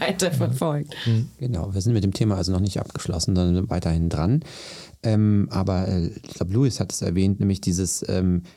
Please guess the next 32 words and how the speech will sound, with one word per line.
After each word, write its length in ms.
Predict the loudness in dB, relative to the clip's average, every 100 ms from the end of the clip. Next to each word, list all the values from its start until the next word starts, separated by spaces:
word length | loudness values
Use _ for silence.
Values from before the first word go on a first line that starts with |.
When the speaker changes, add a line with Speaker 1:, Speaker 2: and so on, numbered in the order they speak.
| _ _ -20 -2
Speaker 3:
wenn 120 | 2
wir 60 | 2
jetzt 180 | 2 -2
was 140 | -2
fertig 320 | -2 0 -2
produziert 560 | 0 0 0 0 0 0
haben, 400 | -2 0 0 0
wie 80 | 0
man 220 | 0 0
das 120 | -4
überhaupt, 460 | -4 -4 -4 -4 -2
sag 160 | 0
ich 60 | 2
mal, 100 | 2
am 80 | 2
Ende 220 | 2 4
an 80 | 4
den 100 | 4
Mann 240 | 4 4
bringt, 480 | 4 2 2 0 -6 -12 -20 -20 _
ist 140 | -4
ja 140 | -2 0
auch 80 | 0
noch 140 | 0
ein 260 | 0 0 0
gar 180 | 0
nicht 160 | 0 -2
so, 500 | -2 2 2 2 0 -2
ähm, 680 | 2 2 4 2 2 -2 -8 -18 -4
einfaches 640 | -2 -2 -2 -2 -2 -4
Thema. 600 | -2 0 2 2 2 -2 -10 -20 -20 _ _ -4
Ähm, 680 | 0 4 4 4 0 -4